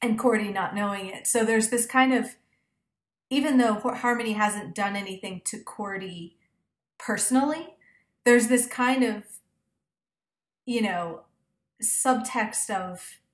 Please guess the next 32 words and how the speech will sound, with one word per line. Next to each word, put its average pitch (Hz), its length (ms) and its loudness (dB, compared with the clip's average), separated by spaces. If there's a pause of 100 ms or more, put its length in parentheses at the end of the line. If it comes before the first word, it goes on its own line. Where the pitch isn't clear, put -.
(460)
okay, 220 240 -2
here's 226 340 2
another 208 680 0 (100)
betrayed, 196 680 -6 (280)
a-, 220 180 -6 (220)
another 226 280 4
betrayal, 180 680 -6 (280)
another 220 320 2
friend 214 420 -2
that's 196 260 -4
sort 202 140 -4
of 175 200 -12
gone 185 480 -2
over 180 580 -6 (380)
to 247 120 0
the 196 80 -4
dark 202 280 -2
side, 165 540 -2
and 190 300 -4 (460)
Cordy 226 360 6
not 180 340 -2
really 185 300 -8
being 180 400 -10
aware 180 400 -6
of 175 140 -12
that. 139 320 -6 (640)
Um, 175 460 -4 (1080)
which 240 160 0
is 240 100 4
sort 254 140 4
of 226 160 2
juicy. 220 360 -2